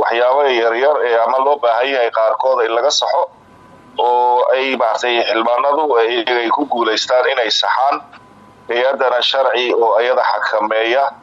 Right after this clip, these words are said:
oo ay caddahay maaragtay sida hay-adaha kaleba, eh, dastuuriga ah. Waa wax loo baahan yahay, maxaa yeelay hadda si jaantaar rogan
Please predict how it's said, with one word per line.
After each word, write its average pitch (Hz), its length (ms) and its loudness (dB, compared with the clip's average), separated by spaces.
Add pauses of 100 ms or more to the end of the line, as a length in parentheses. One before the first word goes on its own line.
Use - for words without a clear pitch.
(520)
oo 117 180 2
ay 120 120 2
caddahay 117 800 0
maaragtay 107 720 -2
sida - 280 -2 (100)
hay-adaha 127 480 0 (100)
kaleba, 135 320 0 (760)
eh, 110 220 2
dastuuriga 113 580 -2 (140)
ah. 131 100 -2 (760)
Waa 123 520 2
wax 139 120 0
loo 170 220 0
baahan 139 380 0
yahay, 113 220 0
maxaa 107 240 -2
yeelay 127 260 0
hadda 127 260 0
si - 180 -4
jaantaar 131 480 0
rogan 135 400 0